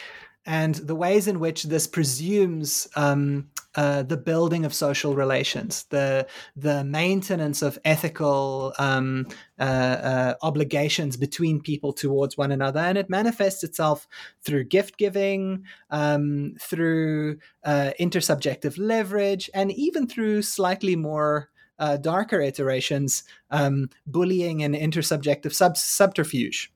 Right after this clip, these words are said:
But nonetheless, um, Guanxi and Ubuntu are, are, are great cultural concepts for, for, for picking up on this intersubjective contingency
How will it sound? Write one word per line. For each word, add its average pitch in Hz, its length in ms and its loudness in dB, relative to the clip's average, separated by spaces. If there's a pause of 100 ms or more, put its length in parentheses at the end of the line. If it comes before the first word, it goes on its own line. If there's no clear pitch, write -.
But 147 320 4 (120)
nonetheless, 196 720 -2 (460)
um, 143 560 0 (440)
Guanxi 160 420 2
and 160 120 2
Ubuntu 151 800 0
are, 143 340 2
are, 139 320 0
are 139 200 0
great 165 600 0
cultural 147 320 0
concepts 139 420 2
for, 135 320 0
for, 135 360 0
for 143 120 -4
picking 156 360 0
up 135 180 0
on 135 200 0
this 123 320 0 (360)
intersubjective 151 720 2
contingency 139 840 0